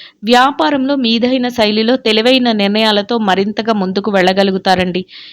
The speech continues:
మీరు తీసుకునే ప్రతి నిర్ణయాన్ని కూడా మీరు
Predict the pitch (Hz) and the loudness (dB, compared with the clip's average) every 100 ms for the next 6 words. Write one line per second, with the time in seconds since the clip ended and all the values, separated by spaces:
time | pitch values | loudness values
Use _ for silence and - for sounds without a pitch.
0 | - 208 240 277 277 247 233 254 254 247 | -14 -2 2 2 2 -2 -4 -4 -4 0
1 | 208 196 240 214 202 214 220 226 214 202 | -2 0 -2 -2 0 2 2 2 0 0
2 | 196 240 196 208 | 0 0 0 0